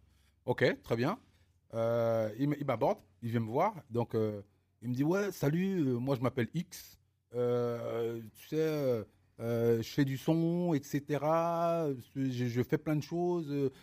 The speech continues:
euh, j'aimerais bien, euh, qu'on garde un contact, euh, et cetera, et cetera. » J'ai dit, « Bon, ok, bon, s'il m'a pas reconnu, mais qu'il me demande de, de garder un contact, c'est un peu chelou, mais bon, moi je suis très convivial, donc bon,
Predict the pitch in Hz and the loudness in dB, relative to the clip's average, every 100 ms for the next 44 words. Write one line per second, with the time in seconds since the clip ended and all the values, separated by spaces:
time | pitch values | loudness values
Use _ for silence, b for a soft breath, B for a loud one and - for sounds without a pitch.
0 | B - 120 127 120 123 110 135 135 135 | B -8 -2 0 0 0 0 0 0 0
1 | 175 180 165 139 117 b _ - 147 147 | 0 2 2 0 -4 b _ -6 0 2
2 | 151 147 143 139 147 180 190 - 151 151 | 2 0 -4 -6 0 2 0 -2 -2 0
3 | 147 143 139 135 131 - 147 139 135 - | 2 2 2 0 -2 -4 0 2 2 0
4 | 120 104 117 113 110 139 123 170 - - | -2 0 -2 -2 -2 -6 -6 -8 -10 -10
5 | 110 98 - 147 135 131 - 139 175 131 | -8 -6 -2 0 2 0 0 0 0 0
6 | 135 127 127 135 127 120 113 113 120 123 | 0 -2 0 2 2 0 -2 -2 0 0
7 | 123 117 147 143 117 117 123 120 131 170 | 0 -2 -4 -4 -10 -4 -4 -2 -2 0
8 | 180 135 110 - 131 135 - 151 139 117 | 0 0 -4 -6 -2 -2 0 -2 0 -2
9 | 110 113 147 120 120 92 | 0 0 2 -2 -6 -12